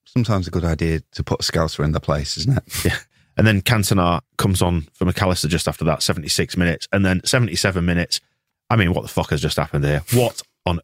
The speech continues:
Speaker 2: earth has just happened here? But it's amazing. Again, from my low pitch down in the away end, and it's a very shallow terrace, that one, behind the goal at Sheffield United. Really hard to tell what's going on at the far end. We just know that it ended up going in.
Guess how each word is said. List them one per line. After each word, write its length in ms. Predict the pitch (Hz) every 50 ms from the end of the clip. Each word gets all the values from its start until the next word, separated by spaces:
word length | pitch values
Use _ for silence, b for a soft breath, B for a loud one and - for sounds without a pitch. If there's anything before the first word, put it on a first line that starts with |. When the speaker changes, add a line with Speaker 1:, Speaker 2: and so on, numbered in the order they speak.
| -
Speaker 2:
earth 380 | 104 92 90 87 87 - - _ -
has 120 | 90 82
just 280 | - - 87 82 - -
happened 320 | 87 82 - - 82 80
here? 160 | 85 82 82
But 180 | 80 82 78 -
it's 160 | 107 90 -
amazing. 420 | 92 95 98 101 101 87 90 87 -
Again, 320 | - 120 139 147 151 143 - _ _ _ _ -
from 140 | - 123
my 140 | 123 123 120
low 200 | 120 127 123 120
pitch 420 | - - 135 123 - - - - - _ _ _ _ -
down 240 | 120 135 120 120 120
in 80 | 113 117
the 80 | 117
away 240 | 113 110 120 123 120
end, 80 | 117 110
and 80 | 104 101
it's 80 | 92 110
a 40 |
very 180 | 110 151 151 139
shallow 300 | - - 143 143 139 117
terrace, 360 | - - 139 135 127 110 - -
that 160 | 101 69 80
one, 240 | 92 90 92 87 - _ _ _ _ _ _ _ _
behind 220 | - 101 98 95 90
the 60 | 87
goal 360 | - 90 87 85 82 78 -
at 80 | 76 76
Sheffield 320 | - 101 90 - 98 92 90
United. 320 | 90 90 87 85 87 - _ _ _ _ _ _ _ -
Really 460 | 117 120 156 180 175 170 165 151 127 113
hard 300 | 117 123 127 123 113 -
to 100 | - 101
tell 320 | - 117 104 104 101 98
what's 200 | 95 90 73 -
going 200 | - 104 92 92 90
on 80 | 92
at 80 | 90 71
the 60 | 87
far 280 | - - 92 90 90 87
end. 200 | 87 87 87 85
We 160 | 71 98 101
just 300 | 92 120 120 107 - - 110
know 300 | 101 98 98 92 82 - _ -
that 180 | 98 90 - 95
it 100 | 90 - 98
ended 280 | 98 95 90 90 90 92
up 160 | - - -
going 280 | - 92 90 85 82
in. 180 | 85 85 82